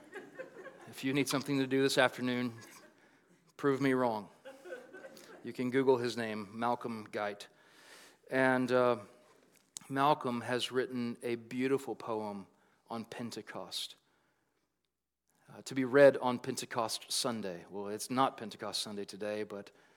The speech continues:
it is in our text, and I thought this would be, uh, a helpful and fitting way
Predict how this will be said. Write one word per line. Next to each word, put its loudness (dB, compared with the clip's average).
it -2
is 4
in -2
our -4
text, -8
and -10
I -8
thought -2
this -6
would -8
be, -6
uh, -6
a -8
helpful -4
and -10
fitting -6
way -6